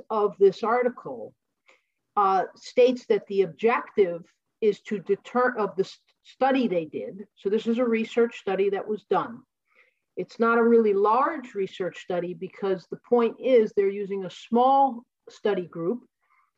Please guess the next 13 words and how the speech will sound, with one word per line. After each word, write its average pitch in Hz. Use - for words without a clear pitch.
Again, 208
the 196
purpose 247
of 190
this 190
study 254
is 196
simply 226
to -
show 208
proof -
of -
concept, -